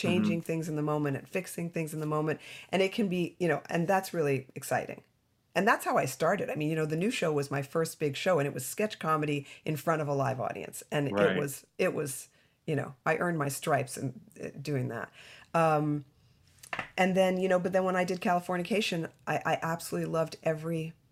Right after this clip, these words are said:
Speaker 2: moment. It's a lot longer, you know, your schedule's a lot
Speaker 1: Yeah.
Speaker 2: more unpredictable. You're there
Speaker 1: Yeah.
Speaker 2: at four in the morning, or you're leaving at four in the morning, or whatever it is. I mean,
Speaker 1: Yeah.
Speaker 2: you basically have to hang your life up on a hook and say, "I'll,
Speaker 1: It's
Speaker 2: I'll see
Speaker 1: hard.
Speaker 2: you when it's done."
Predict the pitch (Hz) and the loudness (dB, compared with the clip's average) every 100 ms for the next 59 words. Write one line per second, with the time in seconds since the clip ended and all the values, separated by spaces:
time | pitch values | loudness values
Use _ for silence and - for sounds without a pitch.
0 | - 147 147 185 139 - - - 202 226 | -6 -2 0 0 -2 -4 -12 -2 0 2
1 | 214 269 - 165 147 165 175 - 170 170 | 0 -2 -6 -4 -2 0 0 0 -2 -2
2 | 170 - 202 165 143 - - 143 143 104 | -4 -4 -4 -4 -6 -8 -8 -2 0 2
3 | 98 139 135 - 156 135 135 135 131 - | 2 0 -2 -2 -4 -4 -4 -4 -6 -10
4 | - - - _ 143 139 - 95 92 151 | -12 -14 -20 _ -2 2 4 2 0 0
5 | 147 139 143 147 143 131 127 127 143 156 | 2 2 2 2 2 0 0 -2 -2 -2
6 | 147 147 - 156 147 135 139 143 143 139 | -2 -2 -2 0 2 2 2 2 2 0
7 | 131 135 143 139 131 110 - - 147 143 | 0 0 0 0 0 0 0 0 0 0
8 | 147 143 135 135 135 127 - 135 139 131 | 0 -2 -4 -4 -4 -2 -4 -2 -2 -2
9 | 131 135 135 135 131 127 135 151 139 123 | -2 -2 -2 -4 -4 -6 -2 -4 -4 -8
10 | - 135 131 110 - 120 117 160 147 143 | -4 -2 0 0 6 8 8 6 2 0
11 | 135 - 143 131 | -2 -2 0 0